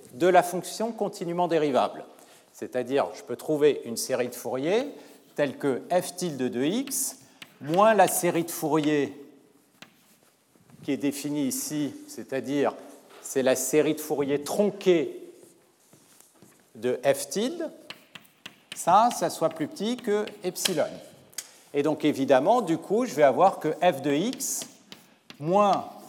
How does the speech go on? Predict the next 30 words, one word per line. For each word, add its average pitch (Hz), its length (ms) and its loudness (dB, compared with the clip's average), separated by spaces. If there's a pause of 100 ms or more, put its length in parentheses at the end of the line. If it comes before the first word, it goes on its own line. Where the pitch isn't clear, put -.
(360)
la 139 140 0
série 156 320 -2
de - 80 -8
Fourier 143 560 0 (560)
de 117 120 -4
f - 200 -10
tilde 240 360 -2 (520)
va 127 80 -4
être 123 120 -10
plus 131 120 -4
petite 131 240 -10
que 120 100 -8
deux 107 260 -8
epsilon, 135 600 -4 (420)
et 123 100 -2
donc, 196 380 0
effectivement, 170 800 -4
je - 160 -10
peux 165 140 4
approximer 156 680 0
ma 120 180 -2
fonction 135 380 -6
f 110 100 -2
de 131 100 -2
x 226 220 -4
par 170 200 4
une 180 100 -2
série 170 300 0
de - 40 -10
Fourier. 120 400 -4